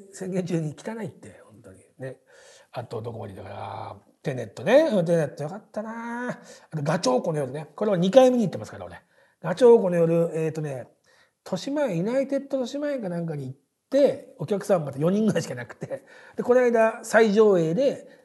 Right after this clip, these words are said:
吉祥寺のアップリンクですから、朝九時半に行って。うん。最上映、最上映の方はお客さん入ってたね。やっぱ評判になってたね。この監督ね、ディ-、ディ-、いつも名前、あのー、うろ覚えない。ディアオ・イーナン監督。ディアオ・イーナン監督。もう覚えたの、俺。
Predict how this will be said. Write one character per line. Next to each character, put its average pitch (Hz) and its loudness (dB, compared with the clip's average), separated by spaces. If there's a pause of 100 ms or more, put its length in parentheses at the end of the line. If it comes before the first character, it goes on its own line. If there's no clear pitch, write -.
(440)
吉 - -6
祥 170 0
寺 156 -4
の 156 -2
ア - -2
ッ 139 -12
プ - -8
リ 160 -2
ン 147 -8
ク 139 -8
で 123 -10
す 110 -12
か 127 -6
ら、 123 -2
朝 - -8
九 - -8
時 160 -2
半 135 -6
に 107 -16
行 - -18
っ - -20
て。 - -18 (260)
う 127 -18
ん。 107 -16 (460)
最 285 2
上 294 0
映、 - -8 (120)
最 277 -2
上 302 0
映 247 0
の 254 -6
方 262 -4
は 233 -2
お 190 -4
客 185 -8
さ 180 -6
ん - -4
入 170 -2
っ - -8
て - -14
た 110 -12
ね。 185 -10 (120)
や 202 -4
っ - -14
ぱ - -16
評 190 -6
判 165 -6
に 165 -6
な 160 -6
っ - -8
て - -20
た - -20
ね。 165 -10 (500)
こ - -20
の 135 -12
監 143 -12
督 143 -8
ね、 139 -6
デ 123 -8
ィ-、 165 -4 (120)
デ 131 -6 (280)
ィ-、 147 -6
い 143 -8
つ - -14
も 381 -2
名 220 -2
前、 170 -4 (340)
あ 160 -8
の 143 -8
ー、 147 -4
う - -4
ろ 151 -2
覚 147 -4
え 127 -8
な 113 -10
い。 - -8
デ 123 -6
ィ 196 0
ア 233 -4
オ・ 220 -4
イ 196 0
ー - -2
ナ 135 -6
ン - -16
監 104 -14
督。 104 -16
デ 131 0
ィ 208 12
ア 254 12
オ・ 247 12
イ 226 4
ー 208 2
ナ 151 -4
ン 123 -14
監 107 -12
督。 107 -18
も 107 -10
う 113 -14
覚 131 -6
え 110 -12
た - -18
の、 - -20
俺。 - -20